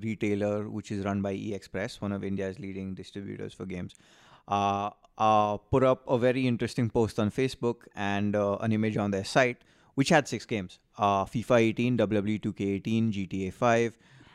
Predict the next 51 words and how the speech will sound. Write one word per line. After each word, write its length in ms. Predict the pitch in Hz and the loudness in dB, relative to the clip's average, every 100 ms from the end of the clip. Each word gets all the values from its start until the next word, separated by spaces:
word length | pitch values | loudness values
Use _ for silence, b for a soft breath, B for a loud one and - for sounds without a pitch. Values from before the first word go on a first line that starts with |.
| - | -4
um, 720 | 107 104 104 101 101 101 98 - _ | 0 2 0 -2 -2 -4 -8 -14 _
Need 280 | - 113 110 | -4 -2 -2
for 80 | 110 | -4
Speed 280 | - 113 95 | -8 -10 -2
Payback, 380 | 107 104 117 135 - - - | -2 0 -2 -4 -12 -18 -8
uh, 460 | 104 101 101 101 - | -4 -2 -4 -6 -6
Assassin's 420 | 113 120 113 127 | -4 -4 -4 -6
Creed 160 | - 113 | -6 -4
Origins, 720 | 110 107 107 120 127 139 113 - | -4 -4 -2 -2 0 -2 -6 -8
and 320 | 110 107 107 | -6 -4 -6
Call 180 | - 110 | -6 -6
of 60 | 110 | -6
Duty 220 | 107 107 | -8 -10
World 200 | 104 101 | -10 -10
War 120 | 98 | -12
Two. 200 | 101 95 b b b b - | -12 -14 b b b b 0
And, 360 | 139 143 139 | 4 4 6
uh, 360 | 135 131 127 127 | 6 6 4 2
the, 260 | 117 135 131 | 2 2 2
the 180 | 123 123 | 0 -4
creative 520 | - 135 131 143 135 | 2 4 4 4 4
and 140 | 131 | 4
the 100 | 120 | 4
image 240 | 117 123 117 | 4 4 2
was 140 | 117 | 0
basically 420 | 104 110 127 120 | 0 -2 -2 -4
you 120 | 127 | -2
come 200 | 113 120 | 2 2
into 160 | 120 120 | 2 0
the 140 | 120 | -2
store, 280 | 120 123 113 | -4 -2 -2
trade 280 | 113 113 104 | 0 -2 0
in 100 | 113 | -2
these 180 | 110 110 | -2 -6
six 240 | 113 104 | -10 -12
games, 320 | - 104 120 | -8 -8 -6
and, 280 | 123 117 113 | -6 -6 -4
uh, 80 | 110 | -4
you 160 | 107 107 | -4 -6
get 160 | 110 | -10
store 240 | - 120 107 | -8 -8 -6
credit 360 | 110 101 131 | -6 -8 -8
that 140 | 139 123 | -8 -10
you 80 | |
can 160 | 127 123 | -4 -2
use 200 | 117 117 | -2 -2
towards 540 | 117 107 117 110 - - | -4 -4 -4 -6 -16 -8
new 180 | 117 110 | -6 -4
games 320 | 101 107 113 | -4 -6 -6
or, 400 | 110 104 98 95 | -6 -6 -8 -12
uh, 160 | 98 | -16